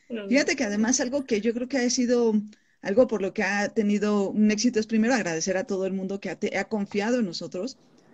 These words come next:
Speaker 2: desde los investigadores, los, este, pues, los jóvenes científicos, muchos de ellos me dicen, "No, yo no quiero hablar, yo no, no, no, no".
Speaker 1: <laughs>
Speaker 2: "No, ¿cómo no? Vas a ver, nos ve bien". "Ay, no, no".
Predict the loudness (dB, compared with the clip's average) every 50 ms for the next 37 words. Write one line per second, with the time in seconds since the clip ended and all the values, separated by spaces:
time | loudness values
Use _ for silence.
0 | -20 -12 0 4 4 4 6 6 4 4 2 2 0 -2 -2 -4 -4 -4 -4 -4
1 | -4 -4 -4 -4 -4 -4 -4 -2 -2 -2 -4 -4 -6 -8 -6 -4 -4 -2 -2 0
2 | 0 0 0 0 -4 -4 -4 -4 -6 -6 -6 -6 -4 -4 -2 -4 -4 -6 -8 -14
3 | -20 -20 -20 -20 -20 -20 -4 0 2 4 4 4 4 6 6 8 8 8 8 6
4 | 4 2 4 4 4 4 4 4 4 4 4 4 4 2 2 2 4 4 2 4
5 | 6 8 8 10 10 10 8 8 8 8 6 4 4 2 0 2 2 0 0 0
6 | 0 0 0 -2 0 0 -2 -2 -2 -4 -4 -6 -6 -6 -6 -6 -6 -6 -4 -4
7 | -4 -4 -4 -2 2 2 4 4 2 4 4 4 4 6 4 6 6 6 4 4
8 | 2 0 0 0 0 0 0 0 0 0 0 0 0 0 0 0 -2 -2 -4 -6
9 | -6 -6 -8 -8